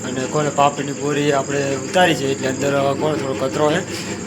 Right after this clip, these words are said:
એ આપણે અત્યારે હવે સાફ કરવાનો છે વાર પાણી કરી. તો મિત્રો, વીડિયો સારો લાગ્યો હોય તો લાઈક કરી દેજો અને ચેનલમાં પહેલી વાર વિઝિટ કરતા હોય તો ચેનલને સબસ્ક્રાઈબ કરી લેજો, જેથી કરીને હું આવા નવા નવા વીડિયો લઈને આવતો રહીશ. અને બેલ આઇકન ઓલ કરી દેજો.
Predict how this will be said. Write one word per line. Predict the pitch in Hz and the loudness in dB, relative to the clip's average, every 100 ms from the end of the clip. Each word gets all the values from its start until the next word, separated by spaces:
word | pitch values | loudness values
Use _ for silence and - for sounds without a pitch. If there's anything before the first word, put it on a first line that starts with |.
| - | -2
એ | |
આપણે | 139 135 131 139 | 2 2 2 2
અત્યારે | 135 135 135 | 2 4 2
હવે | 127 139 | 2 0
સાફ | 139 147 147 | 2 0 2
કરવાનો | 160 165 165 | 4 4 2
છે | 170 | 2
વાર | 147 143 | 2 2
પાણી | 147 147 | 2 0
કરી. | 143 175 - - - - - - - | 0 -4 -4 -8 -10 -10 -10 -10 -4
તો | 135 139 135 - - 135 | -2 0 -2 -6 -8 -6
મિત્રો, | 143 156 151 | -4 0 2
વીડિયો | 139 143 | 2 0
સારો | 139 156 | 2 4
લાગ્યો | 170 185 180 | 6 4 4
હોય | 147 139 | 2 0
તો | 139 | -2
લાઈક | 127 131 139 | -2 0 0
કરી | 151 | 0
દેજો | 151 160 175 | 0 2 4
અને | 156 139 | 4 2
ચેનલમાં | - 143 147 147 | 0 0 0 0
પહેલી | - 165 185 | 2 2 4
વાર | 165 | 2
વિઝિટ | 151 156 151 | 2 0 0
કરતા | 147 147 | -2 2
હોય | 139 139 | 2 0
તો | 135 139 135 | -2 -4 -4
ચેનલને | 131 135 139 135 | -2 -2 0 -2
સબસ્ક્રાઈબ | 135 135 151 151 | -4 -2 -2 0
કરી | 156 | 2
લેજો, | 160 156 170 - - - | 4 4 0 -2 -6 -4
જેથી | 147 143 | -2 0
કરીને | 139 139 139 | 0 2 2
હું | 135 135 | 4 6
આવા | 170 | 6
નવા | 170 139 143 147 | 6 2 0 0
નવા | 143 | 2
વીડિયો | 139 131 131 | 0 0 -2
લઈને | 131 139 | -2 -2
આવતો | 170 175 180 185 | 0 2 2 2
રહીશ. | 170 160 - | 2 0 -4
અને | 156 151 | -4 -4
બેલ | 143 165 165 | -2 0 4
આઇકન | 143 139 151 156 | 4 2 -4 0
ઓલ | 202 202 | 2 4
કરી | 180 | 2
દેજો. | 160 151 151 | 2 2 0